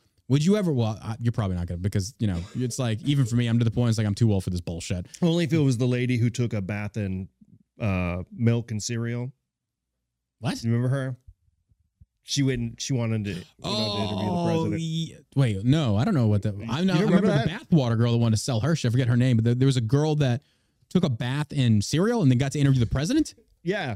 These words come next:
Speaker 1: That's all it takes these days?
Speaker 2: That was it.
Speaker 1: I'm a second
Speaker 2: She was
Speaker 1: pint
Speaker 2: a
Speaker 1: trying to
Speaker 2: TikTok,
Speaker 1: buy
Speaker 2: yeah,
Speaker 1: ass and
Speaker 2: she
Speaker 1: interview the president of the, wow.
Speaker 2: That was Obama. He had,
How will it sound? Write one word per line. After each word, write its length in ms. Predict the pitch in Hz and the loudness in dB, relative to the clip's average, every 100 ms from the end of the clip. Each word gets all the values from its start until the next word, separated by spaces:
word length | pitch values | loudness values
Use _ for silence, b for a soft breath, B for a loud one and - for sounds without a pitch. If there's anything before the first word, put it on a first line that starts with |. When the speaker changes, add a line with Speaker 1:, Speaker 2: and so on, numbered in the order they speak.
| - | -4
Speaker 1:
That's 160 | 156 | -2
all 120 | 233 240 | 0 -2
it 80 | - | -4
takes 240 | 160 180 | -6 -4
these 180 | 330 254 | -4 -2
days? 300 | 311 349 302 | -2 -2 -2
Speaker 2:
That 100 | 123 | 0
was 140 | 123 | 0
it. 220 | 135 104 87 - | 0 -2 -6 -6
Speaker 1:
I'm 160 | 247 | -2
a 40 | 233 | -2
second 200 | 247 - | -2 0
Speaker 2:
She 40 | |
was 80 | 170 | 2
Speaker 1:
pint 160 | 156 196 | 2 0
Speaker 2:
a 80 | 170 | 0
Speaker 1:
trying 20 | |
to 40 | |
Speaker 2:
TikTok, 100 | 151 143 | 2 0
Speaker 1:
buy 40 | 160 | -2
Speaker 2:
yeah, 40 | |
Speaker 1:
ass 20 | 143 | 0
and 60 | |
Speaker 2:
she 60 | 151 | 2
Speaker 1:
interview 260 | 214 190 202 | 4 4 2
the 80 | |
president 420 | 135 190 208 214 185 | 0 -2 0 2 2
of 160 | 180 | 0
the, 120 | 160 156 | -4 -4
wow. 140 | 143 | 0
Speaker 2:
That 80 | 160 | 2
was 140 | 143 | 2
Obama. 560 | 147 135 147 127 101 95 | 2 -2 -2 -2 0 -2
He 320 | 101 98 98 | -2 -2 -2
had, 340 | 107 110 98 | -4 -4 -6